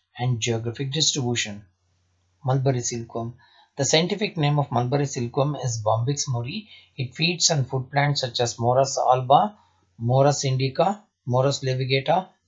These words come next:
Morus serrata, Morus nigra, Morus lotifolia, and Morus rubra. The silk produced by mulberry silkworm is called mulberry silk.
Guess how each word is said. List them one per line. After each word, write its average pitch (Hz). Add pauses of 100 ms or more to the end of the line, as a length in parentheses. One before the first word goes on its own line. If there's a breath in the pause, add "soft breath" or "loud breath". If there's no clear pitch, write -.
Morus 127
serrata, 139 (340)
Morus 131
nigra, 123 (440)
Morus 131
lotifolia, 131 (240)
and 120
Morus 120
rubra. 117 (720 soft breath)
The 135
silk 196
produced 151
by 139
mulberry 123
silkworm 123 (240 soft breath)
is 135
called 143 (100)
mulberry 123
silk. 123